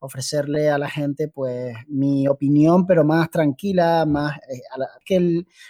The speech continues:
los formatos condicionan mucho el tono en el que uno comunica. Y escribir te permite releer, te permite, eh, quitar una palabra, encontrar un sinónimo adecuado.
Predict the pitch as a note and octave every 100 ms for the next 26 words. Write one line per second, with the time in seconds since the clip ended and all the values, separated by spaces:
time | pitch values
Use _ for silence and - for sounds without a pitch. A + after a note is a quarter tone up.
0 | - F3 F3+ E3+ F3 F#3 G#3+ - F#3+ F3+
1 | E3 F3+ F3+ F#3 E3+ F3+ F3 E3 C#3 -
2 | E3 D#3+ D#3 D3 C3+ C3 C#3+ D3 C#3+ C#3+
3 | C#3+ F#3 E3 A#2 _ _ _ _ C#3+ D3+
4 | - D3+ D#3 F#3 G3 F#3 - _ _ -
5 | D#3+ D#3 E3 E3 F3 E3+ D#3 D#3 F3 F#3
6 | F3+ _ _ - D3+ D3+ D3+ D#3 E3+ E3+
7 | E3 E3+ E3 D3 C#3+ C#3 D3+ D3 D#3+ E3+
8 | D3+ D#3 F3 E3+ E3 D#3 - E3+ D#3 D3
9 | C#3 E3 F3+ F3 E3 E3+ E3+ E3 D3+ -
10 | E3+ E3+ D#3 D3+